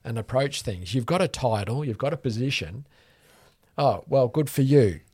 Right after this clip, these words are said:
Okay, <laughs> well done. You've made it. Yeah, let's give you a round of applause. But you, you don't want to be, like, all wrapped up in your title.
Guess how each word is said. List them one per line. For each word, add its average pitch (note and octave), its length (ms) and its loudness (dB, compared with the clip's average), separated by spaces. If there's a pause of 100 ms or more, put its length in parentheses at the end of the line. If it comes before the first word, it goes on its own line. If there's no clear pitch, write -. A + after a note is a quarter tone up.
Okay, D3 420 2
<laughs> - 0 -
well D3+ 260 8
done. B2 340 6
You've B2+ 180 4
made C#3 260 6
it. G2+ 160 -2
Yeah, A#2+ 220 4
let's B2+ 200 -2
give B2+ 140 0
you A#2+ 120 4
a A2 40 4
round A#2 240 2
of G2+ 80 -2
applause. B2 680 2 (440)
But C#3+ 280 2 (600)
you, D3+ 260 -6
you D3+ 160 -4
don't E3 220 2
want E3 100 2
to D3+ 60 0
be, C#3 220 2
like, B2 440 2
all B2+ 260 6
wrapped A2+ 360 -2
up A2 240 -4
in G#2+ 120 -4
your G#2+ 100 -4
title. A2+ 680 -8